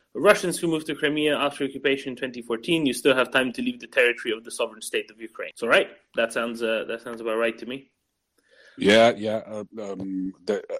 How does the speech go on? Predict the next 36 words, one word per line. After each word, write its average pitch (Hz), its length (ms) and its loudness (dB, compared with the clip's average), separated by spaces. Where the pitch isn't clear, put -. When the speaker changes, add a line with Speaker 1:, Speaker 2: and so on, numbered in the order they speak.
Speaker 2:
the 101 220 -2
pa-, 95 260 0
I 110 100 6
saw 123 220 6
it 110 160 2
yesterday. 87 460 -4
It 87 140 -12
was 101 240 -4
only 104 400 -4
a 95 140 -8
page 104 480 0
with 98 200 -4
the 92 140 -2
clock - 360 0
on 113 180 -2
it, 113 220 -2
and, 95 380 -4
uh, 92 220 0
on 95 100 0
the 92 80 0
background, 101 680 2
it - 200 -4
was 95 140 6
the 98 80 4
bridge 92 420 4
to 120 160 8
Crim-, 117 440 4
Crimea. 110 600 2
Uh, 92 480 2
but, 87 320 0
um, 90 540 4
like 90 180 2
I 90 60 -2
said, 80 280 -2
it 85 160 -10
was 87 300 -2